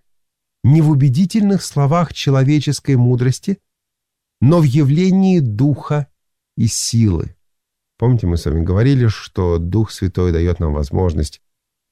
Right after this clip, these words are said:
понять истину, постигнуть истину. Сегодня слишком много проповедей, которые отличаются обилием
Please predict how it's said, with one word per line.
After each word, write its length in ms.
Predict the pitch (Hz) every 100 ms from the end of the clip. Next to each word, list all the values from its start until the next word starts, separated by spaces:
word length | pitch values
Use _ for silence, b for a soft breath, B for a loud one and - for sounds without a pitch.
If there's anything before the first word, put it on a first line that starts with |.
| _ _
понять 540 | 104 98 95 87 - -
истину, 540 | 95 - - - 55
постигнуть 760 | 85 78 - 101 92 85 - - -
истину. 600 | 120 98 - 65 85 - _ _ _ _ _ _ _ _ _ _ _ _ _ _
Сегодня 500 | - - 220 247 214
слишком 560 | - 190 - 170 - - _ 123
много 640 | 117 151 214 214 135 120
проповедей, 840 | - 233 247 220 151 120 101 90 - _ _ _ -
которые 340 | 185 214 190
отличаются 640 | 160 135 - 160 135 - 113
обилием 500 | 120 131 120 107